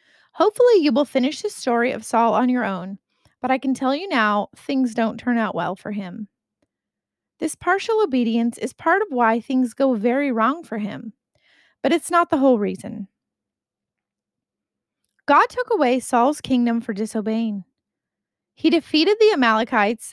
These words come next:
as God told him to, but he captured King Agag and took the best of his sheep, oxen, and lambs.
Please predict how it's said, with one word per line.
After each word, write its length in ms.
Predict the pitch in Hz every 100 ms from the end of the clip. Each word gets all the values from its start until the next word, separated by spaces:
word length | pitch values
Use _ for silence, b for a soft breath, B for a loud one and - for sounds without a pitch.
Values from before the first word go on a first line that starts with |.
| -
as 160 | 254
God 260 | 226 240 240
told 280 | - 269 220
him 100 | -
to, 320 | - - - _ _ _ _ _ _
but 100 | 247
he 80 | 254
captured 580 | - 302 370 - 427 349
King 300 | - 294 -
Agag 500 | 226 226 202 190 220 -
and 220 | 285 262
took 300 | 392 427 -
the 100 | 466
best 340 | 254 233 - -
of 80 | 262
his 140 | 330 311
sheep, 340 | - 208 220 _ _ _ -
oxen, 520 | 202 233 - 247 226
and 140 | - 254
lambs. 540 | 302 240 180 208 -